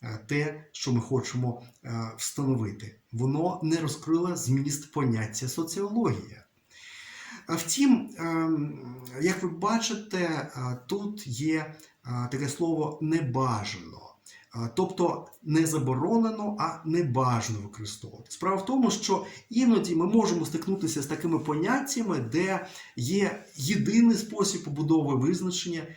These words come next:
саме через заперечення. Йдеться про, е, деякі філософські поняття, які є, е, так би мовити, граничними.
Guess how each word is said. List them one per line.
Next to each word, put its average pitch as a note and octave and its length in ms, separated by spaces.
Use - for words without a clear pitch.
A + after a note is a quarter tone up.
саме D3+ 600
через A#2+ 260
заперечення. A2+ 720
Йдеться A#3 420
про, F#3 340
е, C3+ 140
деякі F#3 400
філософські F#3 720
поняття, D3 560
які C3+ 300
є, D3+ 240
е, D3+ 120
так C#3+ 160
би C3+ 80
мовити, D#3 400
граничними. C3 920